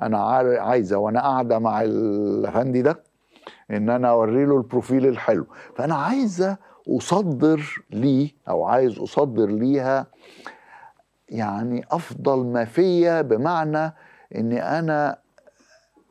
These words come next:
أخفي الحاجات اللي مش كويسة، وده شيء إيجابي إلى حد ما، لكن أنا قاعد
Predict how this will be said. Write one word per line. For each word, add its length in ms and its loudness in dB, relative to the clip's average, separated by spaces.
أخفي 800 -4
الحاجات 580 0
اللي 180 -2
مش 220 -6
كويسة، 480 2
وده 180 2
شيء 380 2
إيجابي 460 0
إلى 140 2
حد 280 0
ما، 280 2
لكن 320 0
أنا 160 0
قاعد 340 -2